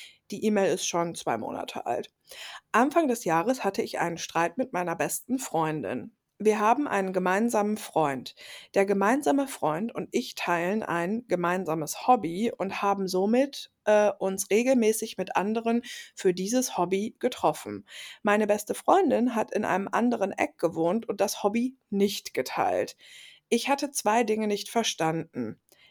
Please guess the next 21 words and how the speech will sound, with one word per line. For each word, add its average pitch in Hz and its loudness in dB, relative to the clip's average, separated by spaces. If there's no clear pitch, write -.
Erstens, 240 0
die 202 -4
beste 190 0
Freundin 202 0
hatte 185 -4
Abstand 254 0
gesucht, 294 -4
weil 170 4
der 160 0
Freund 190 0
mehr 170 2
wollte. 262 4
Zweitens, 226 2
die 220 -2
beste 208 2
Freundin 233 4
hatte 214 0
sich 185 -2
sehr 196 4
einsam 160 2
gefühlt. 104 0